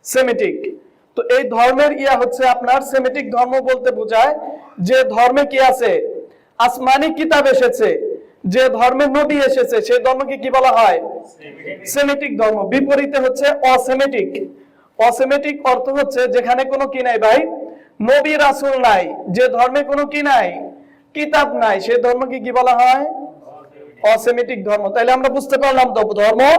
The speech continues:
মূলত দুই প্রকার, একটা হচ্ছে সেমিটিক আর একটা অসেমিটিক। সেমিটিক বলতে যেখানে নবী রাসূলরা আছেন, বিপরীতে অসেমিটিক বলতে যেখানে নবী রাসূলরা নেই। বুঝতে পারছেন তো?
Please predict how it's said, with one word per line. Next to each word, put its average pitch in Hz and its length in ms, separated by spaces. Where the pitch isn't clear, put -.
মূলত 285 360
দুই 277 180
প্রকার, 208 480
একটা 220 260
হচ্ছে 262 200
সেমিটিক 269 840
আর 214 120
একটা 233 280
অসেমিটিক। 233 800
সেমিটিক 240 460
বলতে 269 300
যেখানে 254 380
নবী 254 260
রাসূলরা 247 400
আছেন, 277 520
বিপরীতে 285 540
অসেমিটিক 269 680
বলতে 269 240
যেখানে 247 360
নবী 233 280
রাসূলরা 247 800
নেই। 240 340
বুঝতে 233 280
পারছেন 247 340
তো? 165 280